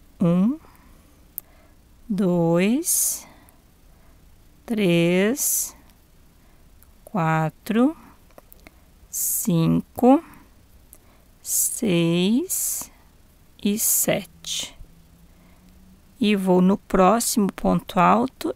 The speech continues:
e faço um ponto baixo. Deixa eu mostrar pra vocês aqui na mesa como que tá ficando. Ó.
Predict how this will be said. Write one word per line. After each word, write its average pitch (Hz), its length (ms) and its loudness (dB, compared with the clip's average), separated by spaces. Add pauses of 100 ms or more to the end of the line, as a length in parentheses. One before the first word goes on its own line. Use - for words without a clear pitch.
e 262 140 -2
faço - 560 -2 (140)
um 196 260 2
ponto 226 400 -4
baixo. - 460 -6
Deixa - 180 -8
eu 202 60 -2
mostrar 190 340 -4
pra - 160 -12
vocês 180 480 -8
aqui 202 340 -12 (1160)
na 170 140 -4
mesa 180 340 -4
como 208 340 -2
que - 120 -16
tá 220 120 -6
ficando. - 460 -10 (2500)
Ó. 208 80 -8